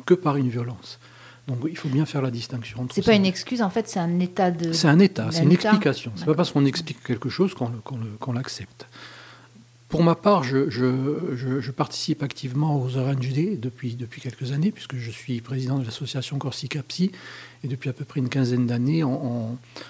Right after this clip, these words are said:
Speaker 1: on anime des groupes de parole d'auteurs de violences conjugales. Donc on, on reçoit des auteurs, tant en séance individuelle qu'en groupe de parole, qu'en stage de responsabilisation.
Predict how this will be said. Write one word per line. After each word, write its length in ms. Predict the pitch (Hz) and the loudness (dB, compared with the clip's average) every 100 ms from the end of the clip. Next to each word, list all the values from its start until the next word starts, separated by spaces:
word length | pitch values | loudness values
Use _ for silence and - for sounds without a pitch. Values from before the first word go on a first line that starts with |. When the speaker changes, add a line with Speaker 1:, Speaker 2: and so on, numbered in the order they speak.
| - - | -16 -4
Speaker 1:
on 140 | 139 | 0
anime 260 | 143 147 127 | 4 4 4
des 120 | 123 | 2
groupes 320 | 120 131 151 | 0 -4 -2
de 60 | 127 | -2
parole 360 | 131 127 139 | 0 0 0
d'auteurs 320 | 123 120 147 | 0 0 0
de 80 | 127 | 0
violences 340 | 113 120 127 - | -4 -4 -6 -6
conjugales. 540 | 127 113 113 123 160 - - - - - - - | -6 -4 -4 -4 -6 -12 -20 -20 -20 -20 -20 -8
Donc 240 | 131 120 | -6 -4
on, 240 | 131 123 147 147 - | -4 -4 -4 -4 -4
on 100 | 117 | -4
reçoit 380 | 123 - 147 | -4 -4 -2
des 200 | 127 120 | -2 -2
auteurs, 400 | 123 - 127 139 | -6 -4 -4 -4
tant 580 | - 156 151 143 127 127 | 0 2 4 4 2 0
en 60 | 120 | -2
séance 320 | - 127 - | -4 -6 -2
individuelle 580 | 131 120 123 131 139 143 | -4 -4 -4 0 0 -2
qu'en 220 | - 131 | -2 -2
groupe 200 | 123 123 | -2 -4
de 60 | 135 | -6
parole, 480 | - 131 131 143 | -6 -4 -2 -2
qu'en 220 | 131 120 120 | -2 -2 -2
stage 400 | - 139 131 120 | -2 -2 -2 -2
de 80 | |
responsabilisation. 1040 | 127 131 - 123 127 120 123 123 - 147 | -4 -4 -6 -6 -6 -4 -4 -6 -4 -4